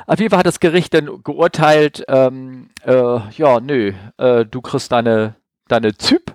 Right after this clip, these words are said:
oder zup, wie man das nennt, ähm, du kriegst sie heute mal nicht. Und da kann man natürlich nur schmunzeln darüber. Und, äh, mir gefällt der Urteil, die-,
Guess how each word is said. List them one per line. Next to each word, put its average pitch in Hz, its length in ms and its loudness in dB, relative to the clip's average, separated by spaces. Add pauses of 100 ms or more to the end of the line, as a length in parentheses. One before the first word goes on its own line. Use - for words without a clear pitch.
oder 113 260 -4
zup, - 280 -4
wie 156 100 -8
man 147 120 2
das 139 180 0
nennt, 147 220 -2 (460)
ähm, 120 300 -6
du 160 100 -6
kriegst - 260 -6
sie 131 100 0
heute 101 220 -4
mal 104 200 -4 (180)
nicht. 107 480 -6 (220)
Und 120 200 -20
da 104 200 -4
kann 113 180 -10
man 101 80 -4
natürlich - 400 -18 (260)
nur 95 300 -2 (500)
schmunzeln 117 460 -8
darüber. 85 400 -14
Und, 90 320 -18
äh, 85 240 -12 (440)
mir 143 160 -2
gefällt 139 360 0
der 95 120 0
Urteil, 92 340 -8
die-, 107 260 -8